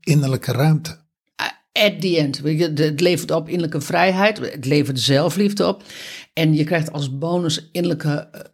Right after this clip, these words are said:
Speaker 2: eh, rust en innerlijke ruimte erbij.
Speaker 1: En
Speaker 2: Ja.
Speaker 1: die innerlijke r-,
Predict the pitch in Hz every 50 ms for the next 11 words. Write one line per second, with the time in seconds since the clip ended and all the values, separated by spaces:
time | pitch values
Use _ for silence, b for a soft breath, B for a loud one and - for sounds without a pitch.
0 | _ _ _ - 170 135 135 131 131 143 170 202 202 - - - - 139 147 147
1 | 151 147 139 - 143 127 120 123 139 143 151 156 165 151 156 - - 139 135 127
2 | 117 127 117 98 - - - _ _ _ _ _ _ _ - 127 117 110 117 123
3 | - 165 156 160 151 135 120 - - 98 85 82 - -